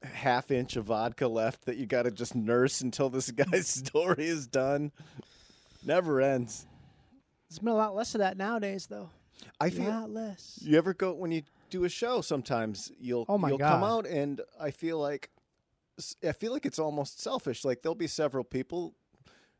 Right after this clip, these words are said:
Speaker 1: who wanna talk to you for a second and
Speaker 2: Yeah.
Speaker 1: be like, "Hey, good set," or like, uh, it was, "I wanted to come out and see you for a long time," what have you. And, um, like, one dude will take it upon himself, like, "There's no one else
Speaker 2: Ooh.
Speaker 1: here."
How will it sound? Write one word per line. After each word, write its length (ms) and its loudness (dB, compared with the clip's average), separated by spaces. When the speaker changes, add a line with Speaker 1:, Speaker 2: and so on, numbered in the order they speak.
Speaker 1:
who 60 -10
wanna 320 0
talk 300 -2
to 80 -8
you 100 -2
for 180 -6
a 60 -4
second 360 -2
and 80 -4
Speaker 2:
Yeah. 120 2
Speaker 1:
be 60 2
like, 140 -2
"Hey, 240 2
good 220 -10
set," 440 2
or 120 2
like, 220 0
uh, 220 -2
it 20 -6
was, 160 -6
"I 40 -6
wanted 200 -2
to 60 -6
come 160 -4
out 100 0
and 80 -14
see 160 -6
you 100 0
for 140 -4
a 60 0
long 160 -4
time," 480 -6
what 140 -4
have 260 0
you. 140 -4
And, 320 -2
um, 380 -6
like, 160 0
one 360 2
dude 460 4
will 140 -6
take 260 -2
it 60 -2
upon 340 -6
himself, 560 -2
like, 260 -2
"There's 400 2
no 260 10
one 320 10
else 420 4
Speaker 2:
Ooh. 40 -6
Speaker 1:
here." 540 4